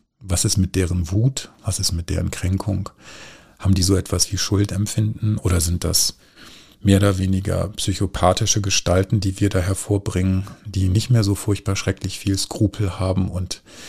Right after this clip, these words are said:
nicht so empathisch, ähm, reagieren können? Sind das sozusagen ObernarzisstInnen, die da miteinander sprechen?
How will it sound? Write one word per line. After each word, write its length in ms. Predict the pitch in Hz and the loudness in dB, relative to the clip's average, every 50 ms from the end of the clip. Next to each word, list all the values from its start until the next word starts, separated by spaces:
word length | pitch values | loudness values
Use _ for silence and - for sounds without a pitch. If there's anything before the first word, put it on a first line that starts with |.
| - - - - - | -20 -20 -20 -6 2
nicht 260 | - 113 117 - - | 4 4 4 4 2
so 80 | - 110 | 0 0
empathisch, 800 | 95 98 104 - - 101 98 101 - - 117 110 - - - - - - | 0 -2 -4 -4 -2 0 2 2 2 0 -2 -2 -4 -6 -10 -8 -6 -4
ähm, 400 | 104 101 104 104 104 104 107 - | -2 0 0 0 0 -2 -4 -4
reagieren 640 | - - 104 101 101 92 - 107 101 92 92 92 | -2 -2 0 0 -2 -2 -2 -2 -2 0 2 2
können? 560 | - - 104 95 95 98 120 156 190 196 - - _ _ _ _ _ _ _ _ _ _ _ _ _ _ - - - | 2 4 4 6 6 6 6 6 4 2 -2 -10 _ _ _ _ _ _ _ _ _ _ _ _ _ _ -18 -10 -2
Sind 220 | - - 95 80 | 2 2 2 2
das 280 | 82 78 76 - - - | 2 0 -2 -4 -6 -6
sozusagen 600 | - 92 87 - - 98 85 82 82 85 87 90 - | -6 -4 -4 -2 -2 -2 0 0 0 0 0 -2 -2
ObernarzisstInnen, 1300 | - - 110 98 92 90 92 92 90 - - - 104 - - - - 120 107 101 101 98 101 101 98 - - - - - - - _ - - | 0 2 4 4 4 2 2 0 -2 -2 -4 -2 -2 -2 -2 -4 -2 2 4 6 8 8 6 6 4 2 -4 -10 -20 -20 -20 -20 _ -4 -2
die 80 | 101 | 0
da 300 | 90 95 90 90 90 87 - - - - - - - - - - - - | 0 2 0 0 -2 -4 -6 -12 -20 -20 -20 -20 -20 -20 -20 -20 -8 -2
miteinander 560 | - 110 101 101 95 95 95 95 98 92 92 92 | 0 0 2 2 2 2 2 2 2 2 2 0
sprechen? 640 | - - - 87 95 - - 110 104 110 123 | -2 -2 -2 -2 -2 0 0 0 0 0 -2